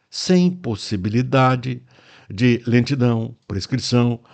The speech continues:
ou tratamento diferenciado por ser um integrante do Supremo. A defesa da instituição, que tanto interessa a todos nós brasileiros, não pode ser confundida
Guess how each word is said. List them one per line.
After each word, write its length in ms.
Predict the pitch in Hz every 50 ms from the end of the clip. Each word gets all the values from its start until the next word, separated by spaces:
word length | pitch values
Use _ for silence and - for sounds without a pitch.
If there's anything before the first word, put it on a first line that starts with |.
| - -
ou 160 | - 151 175
tratamento 540 | 180 202 190 196 190 185 175 190 202 185 202
diferenciado 640 | 175 156 - 185 180 185 170 175 - 180 185 180 180
por 200 | 180 185 180 170
ser 200 | - - 170 170
um 80 | 170 175
integrante 560 | 170 151 131 160 147 139 120 107 98 - 110
do 120 | 104 104 95
Supremo. 640 | - 123 117 - - 104 92 90 87 82 80 78 _ _ _ _ _ _ _ _ _ _ _ _ _ - - -
A 100 | 110 117
defesa 680 | 117 143 131 135 143 160 170 151 107 98 98 90 90 98
da 220 | 107 143 151 160
instituição, 1000 | 160 151 147 131 - - - 123 117 - 117 95 - - 120 127 123 101 - - _ _ _ _ _ _ _ _ _ _ _ _
que 120 | - 131
tanto 260 | 131 156 156 151 151 151
interessa 600 | 143 131 - - 123 117 135 139 127 - - 107
a 40 |
todos 240 | - 127 127 113 95
nós 240 | 95 123 135 123 98
brasileiros, 800 | 117 123 120 101 104 101 104 131 165 185 156 107 92 - - - _ _ _ _ - - - - - -
não 180 | 123 143 139
pode 300 | 117 - 135 131 123 -
ser 180 | - 131 127 117
confundida 1200 | - 147 190 214 190 - - 147 147 139 123 101 90 104 110 120 113 104 139 151 - 208 190 -